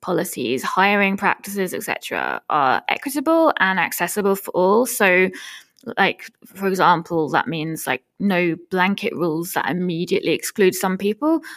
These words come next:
Like, for example, if you're saying, uh, everyone has to come to the office regardless of individual circumstance, and, like, not expecting it just to be the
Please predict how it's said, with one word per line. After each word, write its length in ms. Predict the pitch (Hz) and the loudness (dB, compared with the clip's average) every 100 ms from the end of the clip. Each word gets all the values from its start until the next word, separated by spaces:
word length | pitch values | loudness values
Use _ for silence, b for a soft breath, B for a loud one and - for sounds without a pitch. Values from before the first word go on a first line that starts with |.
| B | B
Like, 280 | 190 - - - _ | 0 0 -12 -20 _
for 140 | - 190 | -10 -2
example, 340 | 180 170 175 | 2 2 2
if 160 | 170 170 | -4 -4
you're 80 | 170 | -2
saying, 520 | 175 151 147 151 131 - | 0 0 0 -4 -6 -4
uh, 180 | 151 139 - | -4 -2 -2
everyone 300 | 170 175 175 | 0 0 -2
has 160 | 156 | -4
to 80 | - | -8
come 180 | - 165 | -8 -8
to 120 | - | -6
the 140 | 175 - | 0 0
office 360 | 226 151 - | 2 0 -2
regardless 540 | - 147 143 127 131 - | 0 2 2 0 -6 -4
of 60 | |
individual 520 | 131 117 127 - - | -6 -4 -8 -8 -10
circumstance, 720 | - 190 - 180 - 90 - - - | -4 -4 -4 -8 -6 -6 -6 -8 -4
and, 260 | 170 151 | -4 -2
like, 220 | 165 - - - | -2 -4 -6 -4
not 360 | 202 196 - | 2 2 2
expecting 480 | 165 - 196 - 202 | -2 -2 -2 -2 -6
it 100 | - | -6
just 300 | - 185 - | -2 -4 -4
to 60 | 202 | -2
be 260 | 190 185 | 2 2
the 440 | 180 190 180 185 | 2 0 0 0